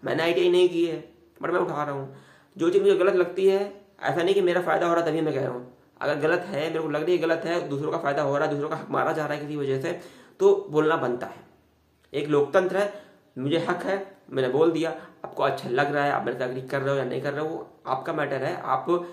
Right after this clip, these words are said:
प्रतिक्रिया कर सकते हो, मुझे गालियाँ दे सकते हो, वो एक अलग बात है। लेकिन मेरे को लगता है technician में आईटीआई के लिए ही होना चाहिए, ठीक है।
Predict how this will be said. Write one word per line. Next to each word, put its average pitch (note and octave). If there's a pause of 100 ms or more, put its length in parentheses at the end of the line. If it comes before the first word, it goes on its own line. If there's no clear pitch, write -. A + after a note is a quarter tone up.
(200)
प्रतिक्रिया D#3+
कर F3+
सकते -
हो, -
मुझे D#3+
गालियाँ C#3+
दे C#3+
सकते D3
हो, D#3
वो D#3
एक C#3+
अलग B2+
बात B2
है। A#2+ (280)
लेकिन D#3
मेरे F3
को G3
लगता E3+
है F#3 (180)
technician F#3
में E3+ (160)
आईटीआई E3+
के D#3
लिए C#3+
ही C#3+
होना B2
चाहिए, - (440)
ठीक F3+
है। -